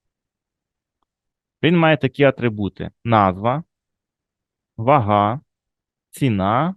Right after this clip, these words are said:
та потужність. Тобто це його властивості. Так, і ми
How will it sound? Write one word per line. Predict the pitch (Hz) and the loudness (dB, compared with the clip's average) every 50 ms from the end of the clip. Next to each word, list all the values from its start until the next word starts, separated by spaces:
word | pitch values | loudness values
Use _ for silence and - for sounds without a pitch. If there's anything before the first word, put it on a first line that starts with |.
| _ _ _ _ _ _ _ _ _ | _ _ _ _ _ _ _ _ _
та | - 190 | -2 -2
потужність. | 190 - 190 160 - - 113 98 87 - - 80 - _ _ _ _ _ _ _ _ _ _ _ _ _ _ _ _ _ _ _ _ _ _ _ _ _ _ _ _ _ _ | 0 -2 -4 -6 -4 -6 -6 -6 -6 -10 -14 -18 -18 _ _ _ _ _ _ _ _ _ _ _ _ _ _ _ _ _ _ _ _ _ _ _ _ _ _ _ _ _ _
Тобто | 131 120 139 131 | -4 -2 0 -2
це | - - 214 220 185 | 0 0 2 2 4
його | 147 135 147 165 | 4 4 4 2
властивості. | 151 147 143 131 - - 107 90 87 90 92 - - | 4 2 0 0 -2 -4 -4 -4 -4 -6 -10 -14 -16
Так, | - _ - 185 185 - _ - | -6 _ -2 -2 -2 -2 _ -6
і | 123 | -4
ми | 107 113 131 170 208 208 185 151 127 | -4 -2 -2 -2 -2 -2 -2 -2 -6